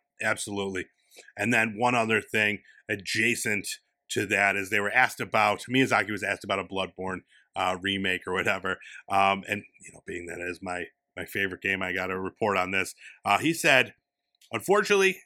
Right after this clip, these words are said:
and I've said this in other interviews, it's not in my place to talk about Bloodborne specifically. We simply don't own the I P at From Software. For me personally, it was a great project, and I have a lot of great memories for that game, but we're not at liberty to speak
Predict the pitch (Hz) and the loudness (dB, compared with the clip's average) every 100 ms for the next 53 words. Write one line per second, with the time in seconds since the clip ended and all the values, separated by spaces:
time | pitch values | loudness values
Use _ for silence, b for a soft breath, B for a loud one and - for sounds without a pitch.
0 | - 104 - 120 139 160 170 156 147 131 | -4 -2 0 0 0 0 0 2 2 2
1 | 117 107 107 - B B 95 104 110 123 | 0 -2 -4 -8 B B -10 -6 0 0
2 | 135 131 131 131 120 120 - - 107 104 | 0 -2 -2 -2 0 -2 -4 -4 -2 -2
3 | 107 98 107 104 101 107 98 - 98 - | -4 -6 -4 -6 -4 -4 -6 -8 -8 -2
4 | 113 101 - 82 73 - B B 101 - | -2 -2 -4 -6 -6 -20 B B -4 0
5 | 143 127 110 117 123 113 120 123 123 113 | 2 0 0 2 0 0 0 0 0 0
6 | 113 110 156 147 - 113 95 107 101 - | -2 -2 -4 -4 -2 -4 -4 -4 -4 -4
7 | 101 101 B B 139 165 190 - - 170 | -8 -8 B B -2 0 0 0 0 0
8 | 147 113 - 123 135 123 120 123 120 _ | 0 0 0 0 0 -2 0 -2 -4 _
9 | b - 107 107 104 110 113 117 104 113 | b -2 0 0 0 2 4 2 -2 -2
10 | 110 107 107 104 104 - 104 101 101 - | -2 0 -2 -2 -6 -6 -2 -2 -2 -2
11 | 104 101 98 B B 98 104 101 113 120 | -2 -2 -6 B B -10 -4 0 2 2
12 | 110 107 107 107 101 95 - - - - | 0 0 0 0 -2 -4 -4 -4 -4 -4
13 | 101 | -6